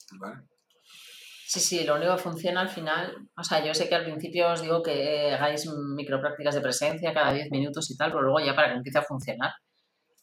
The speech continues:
Speaker 2: De todas maneras, si hacéis bien las microprácticas de presencia, llega un momento que el cuerpo te pide la continuidad en la práctica,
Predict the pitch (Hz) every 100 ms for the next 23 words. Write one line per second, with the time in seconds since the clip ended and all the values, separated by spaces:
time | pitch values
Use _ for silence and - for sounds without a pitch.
0 | - - - - _ _ _ _ _ -
1 | 160 190 240 214 214 175 175 175 190 170
2 | 165 156 143 151 - 202 165 147 135 147
3 | 147 - 170 147 147 160 139 143 156 160
4 | - 160 - - 160 151 - 180 180 214
5 | 214 165 160 170 175 156 147 139 139 135
6 | 147 127 123 127 - -